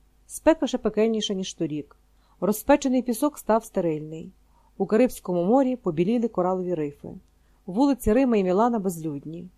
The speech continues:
На півдні України розвелося небачено сарани. Над полями ширяють вертольоти і дельтаплани.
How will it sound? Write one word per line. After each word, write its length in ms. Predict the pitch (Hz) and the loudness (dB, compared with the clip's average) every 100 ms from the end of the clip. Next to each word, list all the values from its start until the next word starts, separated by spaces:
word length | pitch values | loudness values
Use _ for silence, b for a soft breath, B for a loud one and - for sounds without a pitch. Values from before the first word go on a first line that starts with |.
| _ _ - | _ _ -4
На 100 | 196 | 0
півдні 340 | 269 320 233 | 4 4 4
України 500 | 220 208 202 254 254 | 2 2 2 2 2
розвелося 520 | 208 175 185 240 - 185 | 2 0 2 0 0 -4
небачено 480 | 175 208 220 196 | 0 0 -2 -8
сарани. 480 | 196 190 170 151 151 - _ _ _ - | -4 -4 -4 -6 -12 -16 _ _ _ -6
Над 140 | 202 | -6
полями 400 | - 262 320 294 | 0 4 6 4
ширяють 460 | 214 214 240 262 - | 2 2 4 4 2
вертольоти 480 | 226 214 180 165 175 | -2 0 2 0 0
і 40 | |
дельтаплани. 680 | 185 214 220 170 156 151 160 | -2 -2 -2 -2 -2 -4 -12